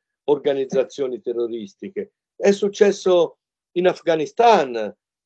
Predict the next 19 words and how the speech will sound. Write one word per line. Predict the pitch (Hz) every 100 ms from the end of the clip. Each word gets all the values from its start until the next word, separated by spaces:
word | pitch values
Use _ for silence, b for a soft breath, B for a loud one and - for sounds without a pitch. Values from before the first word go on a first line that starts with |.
| _
eh, | 135 143 -
con | 160 156
i |
talebani | 143 147 143 180 214 165 131 123
e | 117
con | 156
i | 151
mujahideen | 151 147 160 156 151 170 156
ancora | 131 - 151
prima | 139 156 151
dei | 135 139
talebani. | 135 131 131 170 185 135 110 98 _ _ _ _ _
E | 147
proprio | 156 226 208
in | 185
Afghanistan | 180 165 196 160 135 117 143 127
c'è | - 156
un | 139
proverbio | 135 135 135 123 107 110 135